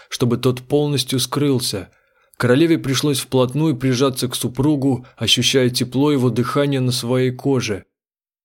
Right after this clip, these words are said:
"Он не просто подпитывается от вашей крови, он тянет от вас жизненную энергию, ту самую, которую потом вливает Дарий.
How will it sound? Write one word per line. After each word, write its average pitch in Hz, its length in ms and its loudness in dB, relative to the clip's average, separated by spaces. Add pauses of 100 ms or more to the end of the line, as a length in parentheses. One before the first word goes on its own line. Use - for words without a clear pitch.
(360)
"Он 107 160 -2
не 113 100 -2
просто 139 320 -2
подпитывается 123 680 -4
от 117 100 -8
вашей 117 320 -2
крови, 113 440 -4 (220)
он 123 260 0
тянет 151 460 -2
от 127 120 -4
вас 135 180 0
жизненную 135 540 -2
энергию, 123 580 -6 (340)
ту 135 140 -2
самую, 139 480 0
которую 131 400 -2
потом 127 400 -2
вливает 127 500 0
Дарий. 120 400 -2